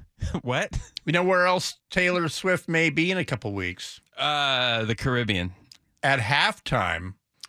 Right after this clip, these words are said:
Speaker 2: And this absolutely makes sense.
Speaker 1: Really?
Speaker 2: Absolutely makes sense. She may be at the Super Bowl if the Chiefs are in it.
Speaker 1: They're pulling an audible?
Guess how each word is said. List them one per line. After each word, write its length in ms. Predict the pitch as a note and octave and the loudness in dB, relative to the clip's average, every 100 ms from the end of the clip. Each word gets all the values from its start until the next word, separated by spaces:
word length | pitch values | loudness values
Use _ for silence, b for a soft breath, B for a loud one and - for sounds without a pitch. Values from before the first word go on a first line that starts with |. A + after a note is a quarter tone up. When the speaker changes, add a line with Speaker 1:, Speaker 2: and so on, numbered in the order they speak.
| B | B
Speaker 2:
And 140 | A#3+ C#4+ | 2 2
this 200 | E4 - | 2 2
absolutely 560 | A#3 C#4 G#3+ B3 A#3+ A3 | 2 2 0 0 2 2
makes 260 | F#3 D#3+ | 2 0
sense. 360 | - D#3+ G#2 F2 | 0 0 0 -2
Speaker 1:
Really? 640 | A2+ D3 A3+ F#4+ E4 - b b b b b - _ | -2 -2 -2 -2 -6 -10 b b b b b -20 _
Speaker 2:
Absolutely 600 | F#3 B3 A#3 A#3+ A#3+ A#3 | 2 2 0 0 2 2
makes 240 | G3+ E3 - | 2 0 -2
sense. 440 | D3+ G2+ - - _ | -4 -4 -8 -20 _
She 260 | - A3 F#3+ | -6 0 2
may 180 | G#3+ | 2
be 160 | A3+ B3 | 2 2
at 80 | A3 | 0
the 80 | G#3+ | -2
Super 240 | A#3 F#3 | -2 -2
Bowl 400 | E3 D#3 D3+ D3 _ _ _ _ _ _ | 0 2 0 -4 _ _ _ _ _ _
if 160 | E3 - | -6 -4
the 80 | D#3 | -4
Chiefs 420 | - F3 D3 - | -2 -4 -2 0
are 160 | D3 | 2
in 120 | B2 F2+ | 2 0
it. 60 | |
Speaker 1:
They're 120 | B2+ | -2
pulling 320 | A#2 C#3+ D3+ C#3+ | 0 0 2 2
an 100 | A#2 | 2
audible? 500 | A2 C#3+ D#3+ G#3+ | 0 0 -2 -6